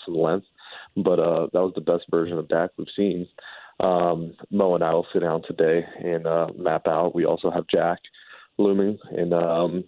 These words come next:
he has the ability to come off, uh, the I L and join that rotation. So, uh, we'll have to make a decision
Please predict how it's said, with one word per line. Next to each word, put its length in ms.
he 180
has 240
the 80
ability 560
to 100
come 160
off, 240
uh, 300
the 140
I 240
L 280
and 180
join 220
that 160
rotation. 600
So, 220
uh, 220
we'll 220
have 200
to 60
make 220
a 60
decision 440